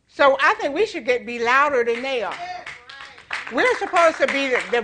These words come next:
voice of speaking to people. And so that's what we're gonna do this morning. So y'all stand up, 'cause I, I like,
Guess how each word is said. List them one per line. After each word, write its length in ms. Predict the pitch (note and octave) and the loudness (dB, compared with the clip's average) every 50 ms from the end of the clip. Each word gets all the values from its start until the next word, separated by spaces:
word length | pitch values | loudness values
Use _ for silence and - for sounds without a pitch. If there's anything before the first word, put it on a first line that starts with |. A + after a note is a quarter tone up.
| - - | 0 2
voice 460 | A3+ C#4+ E4 E4+ C#4+ G3 D#3 D#3+ - E3 - - - - - - - - - - - - - - | 4 6 6 6 6 4 0 -4 -8 -10 -10 -10 -10 -10 -12 -14 -14 -16 -16 -16 -14 -14 -8 -4
of 120 | A3+ B3 B3+ | -4 -4 -4
speaking 540 | - - - D#4+ F4+ G4 F#4 G#4 F4+ C#4+ C4 | -6 -8 -6 -4 -2 -2 -2 0 -2 0 0
to 120 | A#3+ A3+ | -2 -2
people. 480 | - C4 B3 A#3 - - - - - _ _ _ _ _ _ _ - - - - | -2 -2 -4 -4 -4 -8 -18 -20 -20 _ _ _ _ _ _ _ -20 -18 -8 -6
And 140 | B3 C4 B3+ | -4 -2 2
so 160 | - D4 C#4 | 4 6 8
that's 240 | C#4+ F4+ A#4 A#4+ - | 8 8 6 6 4
what 140 | G4+ D#4 D#4 | 0 0 0
we're 120 | G#4 G#4+ | 0 2
gonna 220 | D#4+ C#4+ C4+ B3+ | 2 0 -2 -2
do 160 | A3 C#4+ C#4+ C4 | -2 -4 -2 -2
this 200 | A#3+ A3+ - - | -2 -4 -6 -4
morning. 520 | B3+ C#4+ D#4+ D#4+ D#4+ D#4+ E4+ E4+ G4 G4+ - _ _ _ _ _ _ _ _ _ _ _ _ _ - - _ _ | 0 2 4 4 4 2 2 -2 -6 -10 -16 _ _ _ _ _ _ _ _ _ _ _ _ _ -20 -20 _ _
So 80 | - A#3 | -6 0
y'all 260 | A3+ A#3+ C4+ D4 D4 | 4 6 6 6 6
stand 340 | - - E4 D#4 D4+ C#4+ D4 | 4 4 4 6 6 8 8
up, 240 | D4+ C#4+ B3 - - - - - | 8 8 6 4 0 -10 -18 -14
'cause 160 | A3 A3 G3+ | -12 -6 2
I, 200 | A#3+ B3 C4+ C4+ - | 4 4 4 4 4
I 120 | B3+ B3+ | 0 2
like, 220 | C4 C4 C4+ C4 | 4 4 4 4